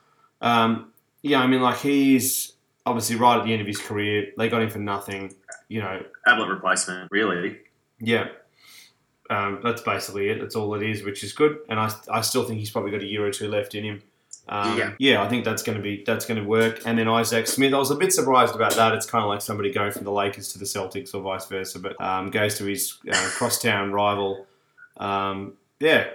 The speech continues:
Speaker 1: I mean, it's a bit weird. It looks really weird in the, in the, um, the hoops, but it's not a bad get.
Speaker 2: Yeah.
Speaker 1: I, I don't know whether they necessarily
Speaker 2: Oh.
Speaker 1: needed him. They've already got such a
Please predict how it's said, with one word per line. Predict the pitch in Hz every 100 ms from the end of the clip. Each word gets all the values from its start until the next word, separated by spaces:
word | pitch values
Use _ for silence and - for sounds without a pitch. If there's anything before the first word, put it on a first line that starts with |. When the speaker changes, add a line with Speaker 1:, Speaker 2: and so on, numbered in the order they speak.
| -
Speaker 1:
I | 110
mean, | 113
it's | 113 -
a |
bit | 107 110
weird. | 110 127 127
It | 104 -
looks | 123 120 -
really | 104 113 104
weird | 98 101 101
in | 101
the, | 98 -
in | 107 101
the, | 95 92 - -
um, | 104 95 95 95
the | 127
hoops, | 120 131 147 - - - -
but | 113 110 110 - - -
it's | 131 -
not | 160
a |
bad | 131 113 110
get. | 117 120 -
Speaker 2:
Yeah. | 131 123
Speaker 1:
I, | 117
I |
don't | 135 156
know |
whether | 147 127
they | 113 113
necessarily | 117 - - 117 110 107
Speaker 2:
Oh. |
Speaker 1:
needed | 110 120 131
him. | 101 120 107
They've | 113 117
already | 131 117
got | 107 104
such | - 110 -
a | 110 104 98